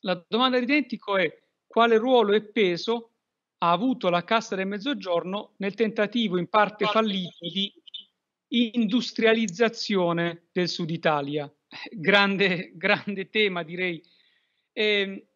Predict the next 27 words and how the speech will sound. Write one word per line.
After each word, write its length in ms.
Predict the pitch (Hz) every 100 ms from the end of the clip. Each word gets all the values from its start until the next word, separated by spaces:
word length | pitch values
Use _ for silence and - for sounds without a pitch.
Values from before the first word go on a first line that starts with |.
| _ _ -
io 240 | 277 311
vorrei 420 | 196 226 240 226 -
aggiungere 640 | 214 196 180 254 240 214
una 240 | 202 208 196
mia, 340 | 233 233 196 - 190 180 -
ehm, 680 | 202 175 165 156 160 156 156
diciamo, 580 | - - - 147 170 156
domanda, 580 | 160 185 165 151 147 147 _ _ -
eh, 180 | - -
che 120 | 208
è 20 |
legata 400 | 220 247 277 214
proprio 240 | 240 233
al 140 | 196 180
titolo 320 | 285 285 196
di 120 | 175
questo 300 | 170 180 -
nostro 340 | 180 175 - 170
seminario, 760 | 175 170 180 165 151 151 143 _ _ _ -
la 420 | 190 190 - _
europeizzazione 1400 | 233 240 226 226 226 226 180 214 196 - 233 196 175 156 - -
della 220 | 185 185
questione 360 | 175 185 202 185
meridionale. 760 | 175 170 165 170 160 143 143 - _ -
Ecco, 260 | 220 - 453 226
ritieni 580 | 226 214 214 262 285 233
che 400 | - 226 226 -